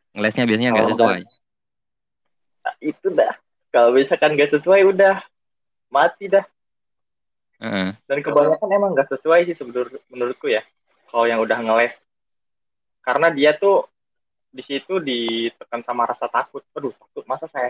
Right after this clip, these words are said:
Speaker 2: salah sih?" gitu tuh.
Speaker 1: Iya, iya, iya.
Speaker 2: Sebenarnya kan salah wajar aja sih ya, namanya juga manusia.
Speaker 1: Iya, wajar.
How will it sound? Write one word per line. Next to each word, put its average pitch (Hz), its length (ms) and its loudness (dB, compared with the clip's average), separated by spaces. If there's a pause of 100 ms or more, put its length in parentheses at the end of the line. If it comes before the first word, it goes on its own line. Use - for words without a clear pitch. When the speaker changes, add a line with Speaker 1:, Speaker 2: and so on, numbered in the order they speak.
Speaker 2:
salah 101 240 -4
sih?" 170 180 -2
gitu 123 220 -2
tuh. - 160 -20 (560)
Speaker 1:
Iya, 98 240 2
iya, 90 160 2
iya. 90 220 -4 (720)
Speaker 2:
Sebenarnya 165 280 2
kan 247 200 4
salah 190 260 2
wajar 95 460 4
aja 139 160 0
sih 139 240 -6
ya, 87 100 -10
namanya 87 380 -8
juga 92 320 0 (100)
manusia. 92 800 -10 (1120)
Speaker 1:
Iya, 101 380 -4 (480)
wajar. 92 480 -4